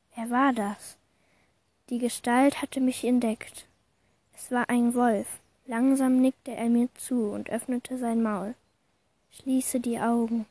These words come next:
Da war die Stimme wieder. Ich gehorchte.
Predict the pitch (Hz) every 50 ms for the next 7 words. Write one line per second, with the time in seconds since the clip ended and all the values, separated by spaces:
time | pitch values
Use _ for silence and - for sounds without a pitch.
0 | _ _ _ _ _ _ _ _ _ _ _ _ _ _ _ _ _ - - 247
1 | 247 254 247 254 247 247 247 - - - 277 269 262 233 214 208 208 208 214 214
2 | 233 - _ _ _ _ _ _ _ - 240 - - - 269 240 233 226 220 214
3 | 214 - - - 202 202